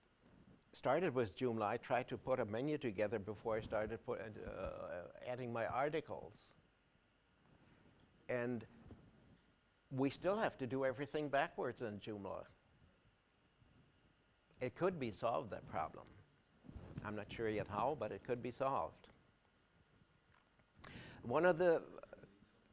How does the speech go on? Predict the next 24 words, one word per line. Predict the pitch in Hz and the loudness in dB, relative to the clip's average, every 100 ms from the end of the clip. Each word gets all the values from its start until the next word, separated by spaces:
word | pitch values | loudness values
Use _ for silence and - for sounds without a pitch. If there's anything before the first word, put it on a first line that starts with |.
| _ - | _ -18
things | - 170 170 170 143 - | 0 2 2 0 -2 2
that | 143 139 | 6 10
I | 139 | 8
would, | 139 139 139 117 | 8 2 0 2
uh, | 135 127 | 2 2
suggest | - 117 131 135 - | 0 -2 0 -2 -4
to | 135 | -6
new | 127 139 143 | -2 0 2
users | 131 135 131 131 113 - | 2 0 0 -4 -4 -6
of, | 117 - - - 110 | -8 -8 -16 -16 -6
uh, | 120 104 101 98 90 80 - 90 69 113 120 | -2 0 0 -2 -4 -8 -12 -14 -16 -14 -10
Joomla | - 127 127 120 120 123 - - - - - - | -2 -2 0 0 -2 -6 -18 -20 -20 -20 -14 0
is | 113 113 107 | 2 2 0
to | - 135 | 0 2
invest | 123 113 131 - | 2 2 2 0
in | 131 117 | -2 2
your | 113 101 | 0 0
future. | - 117 110 - - 71 65 - - - - - - - - - - - _ _ _ - - - - - - - - - - | -6 -4 -4 -4 -8 -8 -8 -10 -10 -12 -14 -14 -20 -20 -20 -20 -20 -20 _ _ _ -20 -20 -20 -20 -20 -20 -18 -18 -10 -4
And | 117 113 117 113 98 | 0 0 -2 -2 4
what | 127 | 6
I | 123 | 6
mean | 139 160 | 4 2
by | 147 127 | 4 4
that | 123 127 | 4 2